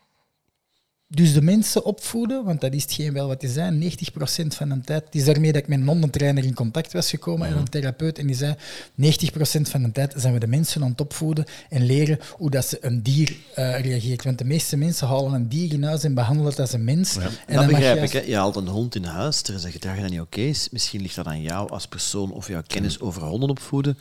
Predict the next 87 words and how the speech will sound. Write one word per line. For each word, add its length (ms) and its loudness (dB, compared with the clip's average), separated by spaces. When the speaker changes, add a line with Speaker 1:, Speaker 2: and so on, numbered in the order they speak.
Speaker 1:
Dat 200 -2
is 100 -2
het 80 -2
Speaker 3:
Dus 80 -4
je 60 2
Speaker 1:
eigenlijk. 320 2
Speaker 3:
gaat 160 2
daar 100 -2
hulp 240 2
bij 180 -4
zoeken. 320 -10
Speaker 1:
Ja. 200 -10
Speaker 3:
Da-, 200 -2
daar 260 2
volg 260 4
ik 120 -6
nog, 120 -4
Speaker 1:
Ja. 60 0
Speaker 3:
hè. 500 -4
Speaker 1:
En 60 10
Speaker 3:
Bij 100 10
mij 160 8
zit 120 2
de 80 6
grens 260 2
in 60 2
het: 180 0
ik 120 -6
ga 240 -2
een, 160 -4
een 220 -4
zeer 380 -2
getraumatiseerde 840 0
hond 260 0
uit 100 -4
het 40 -6
buitenland 380 0
Speaker 1:
Ah, 40 6
maar 160 6
ik, 60 -4
maar 100 4
ik 60 2
Speaker 3:
importeren. 80 8
Speaker 1:
ben 100 6
Speaker 2:
Dat 80 4
Speaker 1:
even 40 4
Speaker 2:
weten 140 6
we 120 8
Speaker 1:
niet 80 8
Speaker 2:
niet 80 6
op 60 4
Speaker 1:
over 120 8
Speaker 2:
voorhand, 240 4
hè. 140 -2
Speaker 3:
Doe 120 6
maar 180 6
u 80 4
een 80 2
twee. 300 0
Speaker 1:
Ja, 140 -2
Speaker 3:
Ja, 100 4
ja, 60 4
Speaker 1:
ben 80 6
Speaker 3:
dat 100 4
is, 180 0
dat 120 -2
is, 180 -2
dat 120 -4
is 60 -6
de... 220 -4
Die, 220 2
heel 140 10
die 100 10
organisatie 540 6
is 80 4
erop 120 4
Speaker 1:
Ja. 60 0
Speaker 3:
gericht 200 0
Speaker 2:
Wacht, 120 -6
Speaker 3:
om 60 2
Speaker 2:
wacht, 180 0
wacht, 200 -6
wacht. 160 -10
Speaker 3:
Goed, 280 -6
twee. 340 4
Speaker 1:
Ten 160 -2
tweede 460 2